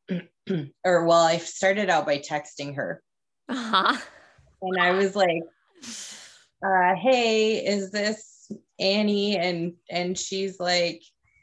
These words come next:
Speaker 1: "Yeah, who is this?" And I'm
Speaker 2: Mm-hmm.
Speaker 1: like, "Um, I think I should explain that in a phone call. Do you have time for a phone call?"
Speaker 2: She's like,
Speaker 1: And
Speaker 2: "What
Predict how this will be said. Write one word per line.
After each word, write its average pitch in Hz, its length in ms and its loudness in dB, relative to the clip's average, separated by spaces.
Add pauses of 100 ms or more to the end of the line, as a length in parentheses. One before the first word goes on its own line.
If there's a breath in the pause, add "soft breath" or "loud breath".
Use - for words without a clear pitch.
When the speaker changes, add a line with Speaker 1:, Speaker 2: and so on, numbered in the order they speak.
(240)
Speaker 1:
"Yeah, 185 520 -2
who 196 180 -4
is 202 220 -4
this?" 160 480 -8
And 180 160 -2
I'm 180 100 2
Speaker 2:
Mm-hmm. 180 60 0
Speaker 1:
like, 175 180 -2 (360)
"Um, 185 140 0
I 156 200 2
think 233 280 -2
I 233 140 0
should 214 220 -10
explain 185 540 -2
that 180 200 2
in 185 120 2
a 180 60 -4
phone 202 360 -4
call. 165 320 -2
Do 170 80 -10
you 170 120 -4
have 180 80 -6
time 180 340 0
for 180 180 -4
a - 80 -6
phone 214 340 0
call?" 285 520 -4 (180)
Speaker 2:
She's - 580 -6
like, 175 200 0
Speaker 1:
And 240 180 -4
Speaker 2:
"What 220 160 -2